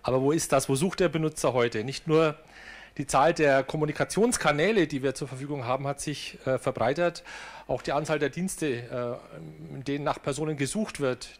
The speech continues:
die ich kontaktieren will, ist größer geworden. Verzeichnisse, Suchmaschinen, ähm, soziale Netzwerke und Ähnliches. Und unserer Ansicht nach liegt genau in diesem Bereich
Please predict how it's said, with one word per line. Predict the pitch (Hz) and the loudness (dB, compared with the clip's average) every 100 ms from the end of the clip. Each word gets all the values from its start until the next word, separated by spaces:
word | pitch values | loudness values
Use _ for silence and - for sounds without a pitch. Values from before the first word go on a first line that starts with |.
| - | -12
die | |
ich | 127 | -10
kontaktieren | - 139 131 - 139 | -10 -8 -6 -4 -2
will, | 139 143 139 - - - - | 2 2 0 -10 -20 -20 -14
ist | - - | -10 -4
größer | 131 127 120 | -2 0 0
geworden. | 123 110 107 104 | 0 0 0 -2
Verzeichnisse, | - - 143 165 185 - 143 | -8 2 4 4 -2 -4 -4
Suchmaschinen, | 170 - 165 - 160 156 160 160 147 - - - - | -4 -2 -4 -2 -2 -2 -2 -6 -12 -18 -20 -20 -8
ähm, | 127 123 123 123 110 | -2 2 2 0 -4
soziale | 147 - 139 151 | -4 2 4 4
Netzwerke | 165 - - 160 151 | 2 -4 2 2 4
und | 147 139 | -2 0
Ähnliches. | 139 156 143 143 - - - - - - - - _ | -4 -4 0 0 -2 -10 -12 -20 -18 -20 -20 -20 _
Und | 135 135 | -6 -4
unserer | 170 170 156 | -4 4 4
Ansicht | 151 156 160 | 4 2 -2
nach | 151 151 - | 2 2 0
liegt | 160 | -6
genau | - 139 139 156 160 - - | -2 4 6 6 2 -6 -18
in | - | -12
diesem | 135 165 180 | -6 -4 2
Bereich | 156 139 156 156 | 6 6 4 0